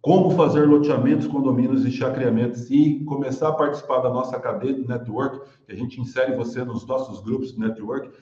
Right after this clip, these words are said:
você vai conhecer pessoas desse Brasilzão enorme. Vai lá no Instagram, procura por Wagner com W, eh, imobiliarista,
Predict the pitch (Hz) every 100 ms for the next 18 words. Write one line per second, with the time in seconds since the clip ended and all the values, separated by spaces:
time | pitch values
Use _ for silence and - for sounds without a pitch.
0 | _ 104 117 117 117 120 117 123 117 104
1 | - 123 107 110 - 113 104 - 107 -
2 | 113 113 - - 123 123 107 147 135 95
3 | - - - - 104 180 185 175 175 151
4 | 156 - 151 113 104 107 127 - - -
5 | _ _ _ - 151 156 160 165 165 139
6 | - 127 143 - 185 180 - 139 113 113
7 | 113 123 151 - - - _ _ _ -
8 | 131 135 135 135 131 135 131 135 135 190
9 | 196 190 180 180 160 120 - - - 92